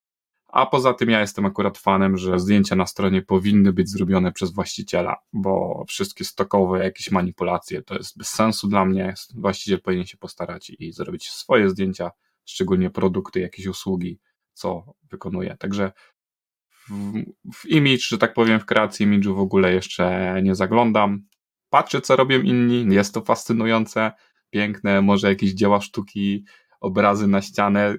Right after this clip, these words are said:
kurczę, genialna rzecz. Ale do jakichś takich przyziemnych projektów na razie wydaje mi się, że to jest za wcześnie.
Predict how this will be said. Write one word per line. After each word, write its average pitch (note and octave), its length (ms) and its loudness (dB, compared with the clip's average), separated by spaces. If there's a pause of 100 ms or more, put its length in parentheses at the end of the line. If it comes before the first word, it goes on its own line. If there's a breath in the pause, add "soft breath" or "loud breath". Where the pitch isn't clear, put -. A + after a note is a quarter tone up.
kurczę, G2+ 400 -6
genialna F#2+ 500 2
rzecz. A2+ 340 -4 (1200)
Ale A2 240 -2
do G#2 420 6
jakichś G2 260 -6
takich G2 260 -8
przyziemnych G2 460 0
projektów G2 400 -6
na F#2+ 100 -2
razie F2+ 260 -2
wydaje F#2 240 -6
mi F2 80 -4
się, F#2 100 -10
że F2 60 -14
to - 120 -6
jest E2+ 120 -8
za - 60 -12
wcześnie. C#3+ 480 -4